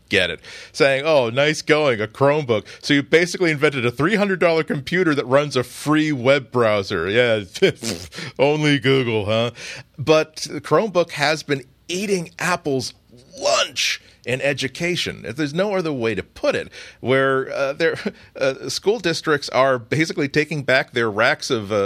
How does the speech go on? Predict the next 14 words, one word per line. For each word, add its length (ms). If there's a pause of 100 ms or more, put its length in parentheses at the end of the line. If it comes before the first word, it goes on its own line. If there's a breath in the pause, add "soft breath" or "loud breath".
uh, 160
of 200
iPads, 520 (380 loud breath)
and 420
basically 360
'cause 260
Chromebooks 500
work 240
better. 180
They 120
know 180
that 160
they, 140
they, 320